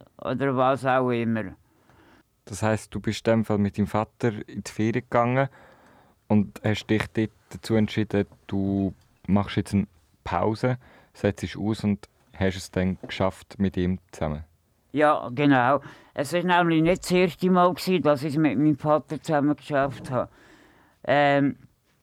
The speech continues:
Speaker 1: erst mein, mein vierter oder fünfter Entzug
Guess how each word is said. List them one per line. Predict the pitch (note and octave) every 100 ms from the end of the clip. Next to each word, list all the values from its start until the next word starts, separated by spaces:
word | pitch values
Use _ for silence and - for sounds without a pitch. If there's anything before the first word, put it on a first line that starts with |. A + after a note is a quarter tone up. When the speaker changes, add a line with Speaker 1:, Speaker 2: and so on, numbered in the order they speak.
| _ _
Speaker 1:
erst | - D#3+ F#3 - C#3+
mein, | F3 F3 E3 D#3 - - _ _ _ _ _ -
mein | D3 D#3+ C#3+
vierter | D#3+ E3 F3+ - F3+ E3
oder | D#3+
fünfter | C3+ D3 F3+ D#3 - F#3
Entzug | F#3 - E3+ D3+ C3 -